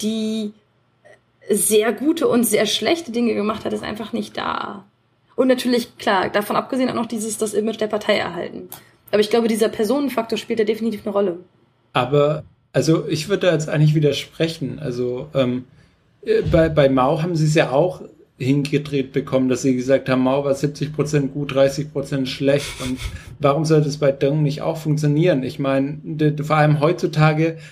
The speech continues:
Speaker 2: natürlich hat er halt so diesen Ruf da als Begründer dieses modernen chinesischen Wirtschaftssystems, aber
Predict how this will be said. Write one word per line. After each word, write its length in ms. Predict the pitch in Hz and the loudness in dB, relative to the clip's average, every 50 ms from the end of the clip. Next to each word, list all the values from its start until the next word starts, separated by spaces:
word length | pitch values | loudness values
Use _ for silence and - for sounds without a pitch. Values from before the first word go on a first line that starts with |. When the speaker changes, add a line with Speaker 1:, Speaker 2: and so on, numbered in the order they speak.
| - _ | -10 _
Speaker 2:
natürlich 580 | 151 143 135 - - 156 180 202 214 175 - | 0 0 0 2 4 4 4 4 2 -2 0
hat 140 | 160 139 135 | 0 0 2
er 140 | 143 139 135 | 2 0 2
halt 180 | 131 135 131 - | 2 0 0 0
so 100 | - 143 | -2 -4
diesen 360 | 127 127 131 127 135 135 131 | -4 -4 -6 -4 -4 -4 -4
Ruf 400 | 127 127 143 143 165 185 - - | -2 -2 0 0 0 0 -2 -2
da 160 | - 151 139 | 0 0 2
als 520 | 139 143 135 131 131 135 131 - - - - | 2 2 2 2 2 0 -2 -4 -10 -10 -6
Begründer 540 | - 135 - - - 147 151 165 160 139 120 | -6 -6 -4 2 4 4 4 6 4 4 2
dieses 600 | 120 127 127 - 143 131 120 - - - - - - _ _ | 2 -2 -2 -2 -6 -8 -8 -8 -12 -16 -16 -18 -20 _ _
modernen 440 | - 135 127 120 127 131 131 139 139 | -4 -4 0 2 4 4 4 2 0
chinesischen 600 | 131 131 147 131 131 135 - - 127 127 127 127 | -2 0 2 2 2 2 2 0 0 0 0 2
Wirtschaftssystems, 840 | 147 156 - 180 170 151 - 156 151 - - 151 139 131 127 127 - | 0 0 2 0 0 0 -2 -6 -8 -4 -2 0 2 2 0 0 -2
aber 360 | 143 135 131 135 139 139 - | -2 2 4 4 4 4 0